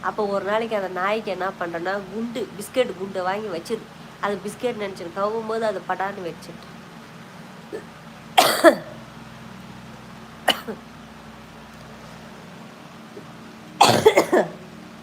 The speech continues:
ஆரம்பிச்சிருச்சுடா. எப்பா ச-, இருமுட.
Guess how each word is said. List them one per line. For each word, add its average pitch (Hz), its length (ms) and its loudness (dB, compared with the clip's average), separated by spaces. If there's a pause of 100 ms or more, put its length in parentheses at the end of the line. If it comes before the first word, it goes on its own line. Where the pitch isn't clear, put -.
(960)
ஆரம்பிச்சிருச்சுடா. 185 680 -2
எப்பா 170 280 -2
ச-, 156 400 -6
இருமுட. 170 320 -6